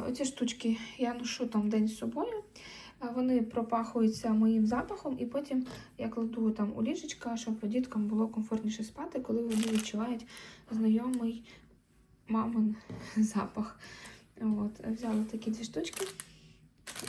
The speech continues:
Ну, по якості вони дуже такі непогані, вони із мусліну. От, е, тут теж щось натуральне. Я дивилася, що все було натуральне. От, ну, прикольні такі. От.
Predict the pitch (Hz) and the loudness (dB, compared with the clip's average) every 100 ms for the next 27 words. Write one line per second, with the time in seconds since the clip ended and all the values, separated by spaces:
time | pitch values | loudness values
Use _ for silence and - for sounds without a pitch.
0 | - - - - - - 277 247 247 254 | -10 -14 -20 -20 -20 -12 2 4 6 4
1 | 415 - 277 247 247 240 240 233 220 - | -4 -4 -2 0 2 0 0 -2 -4 -2
2 | 220 220 220 220 311 311 226 240 - 220 | 2 2 2 -2 0 2 2 2 2 4
3 | 214 - 214 208 247 - - - - - | 4 2 2 4 4 -2 -10 -18 -18 -18
4 | - - 240 226 220 220 - 220 214 214 | -20 -8 -2 2 2 0 0 4 6 4
5 | 220 - - - 233 - - - - 214 | 2 -2 -16 -6 -6 -6 -16 -20 -8 -2
6 | 214 - - 220 214 220 247 381 381 - | -2 -2 -8 -6 -4 -2 -4 -4 -8 -12
7 | - - - - - 254 254 262 233 220 | -20 -18 -18 -20 -6 2 4 6 4 4
8 | 220 - 226 214 214 214 - 233 277 320 | -4 -2 0 4 6 4 2 -2 0 -2
9 | 247 - - - - - - 240 220 220 | -2 -4 -18 -20 -20 -20 -8 0 2 2
10 | 247 254 285 269 - - - 233 208 190 | -2 -4 -4 -12 -14 -18 -10 -6 -2 -2
11 | 190 214 - 208 - - - - - - | -2 -6 -8 -8 -10 -20 -20 -20 -20 -20
12 | - - - - | -20 -20 -18 -14